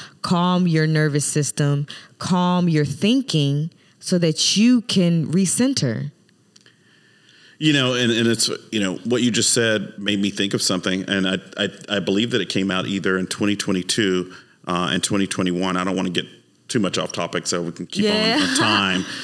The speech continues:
Speaker 2: so we don't go too long. Um, but, you know, one of the things that it reminds me of is a study that they did either, uh, a study, I can't remember if it was an observational study or a retrospective study or what kind of study it was, but they w-, it was a study that they did either in twenty twenty-two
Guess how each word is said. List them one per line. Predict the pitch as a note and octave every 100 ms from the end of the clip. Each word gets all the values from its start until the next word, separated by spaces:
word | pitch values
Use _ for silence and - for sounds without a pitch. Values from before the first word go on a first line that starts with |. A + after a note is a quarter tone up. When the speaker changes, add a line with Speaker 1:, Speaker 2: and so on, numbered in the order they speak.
| -
Speaker 2:
so | -
we | G2
don't | G2 F#2
go | G2
too | - G#2+
long. | F#2 G2+ F#2 F2+ F#2 - - - _
Um, | A2 G#2 G2+ F#2+ F#2+ F#2+ - - -
but, | - C3+
you | D#3
know, | E3 C#3+
one | D3 G3
of |
the | E3
things | D3 C3+
that | B2+ A2+
it | G2+
reminds | G#2 G2+ G#2+
me | G2+ F#2+
of | F#2+
is | F#2+ F2+
a | G#2+
study | - A2 A2
that | G2+ G2
they | G#2
did | G#2 G2
either, | G2 G2+ F#2+ F#2+ - _ _ _ _ _ _ _ B2
uh, | A#2
a | A2+
study, | - C3+ C#3 B2 - - -
I | G2+
can't | A#2+
remember | G#2+ G2+ G2+
if | G2
it |
was | G2 F#2
an | F2+
observational | E2+ F#2+ G#2 F2 G#2 A2 G#2
study | G2+ G#2+ G2+ G2+ G2+
or | F#2+
a |
retrospective | F#2+ F#2+ - - G2+ G2 G2+
study | - G2+ F#2+
or |
what | F#2+
kind | - G2
of |
study | F2+ G2 F#2+
it |
was, | E2+ F2
but | G#2+
they | B2+
w-, | C3+ A2+
it | A2
was | G2+
a |
study | G#2+ D#3 E3
that | G#2+ G2
they | G#2
did | F#2+ G2+ F#2+
either | G#2+ G2+
in | F#2+
twenty | - A2+ A2+
twenty-two | - G#2+ F#2+ C#3+ G2